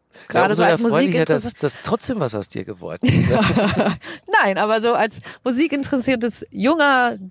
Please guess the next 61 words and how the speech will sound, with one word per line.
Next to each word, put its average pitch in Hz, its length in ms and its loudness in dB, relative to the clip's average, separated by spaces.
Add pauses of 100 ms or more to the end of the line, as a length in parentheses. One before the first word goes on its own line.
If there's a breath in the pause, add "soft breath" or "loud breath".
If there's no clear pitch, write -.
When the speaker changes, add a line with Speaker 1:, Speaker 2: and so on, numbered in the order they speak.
Speaker 1:
Teenager, 180 760 0
äh, 196 240 4
der 196 160 0
jetzt 196 300 0
gar 214 100 4
nicht 208 120 -2
so, 202 140 0
weißt 185 180 0
du, 247 60 0
ich 196 120 -2
hatte 190 140 -2
nicht 196 140 -4
so 196 60 0
das 190 100 4
musikalische 180 520 2
Umfeld, 151 420 -2
eigentlich 160 220 -6
gar - 200 2
Speaker 2:
Ja. 156 60 0
Speaker 1:
nicht. 185 240 -4 (920 loud breath)
Und, 196 300 4
äh, 170 220 4
du 175 180 2
hast 208 100 0
jetzt - 140 0
auch - 160 2
nicht - 380 -2
die 208 80 4
Sachen 202 240 0
angesagt, 196 380 2
die - 20 -4
ich - 100 -8
gehört 202 260 4
habe, 214 100 2
weil 180 100 4
ich - 80 -10
bin 202 100 -2
natürlich, 196 420 0
äh, 180 100 0
zu 180 180 -2
wom 175 180 2
gegangen 185 320 0
und 180 140 -4
hab 180 160 0
mir 175 180 0
eher 170 180 2
Dusty 175 320 -2
Springfield 180 460 -2
und 180 140 -2
Gospel-Compilations 165 1040 0
geholt. 175 420 0
Aber 185 240 4
so, 185 100 0
das 180 160 -6
war 196 160 4
so 185 120 0
die 185 100 -2
Brücke 196 400 0
zu - 160 -2
einer 180 240 2
Welt, 185 460 0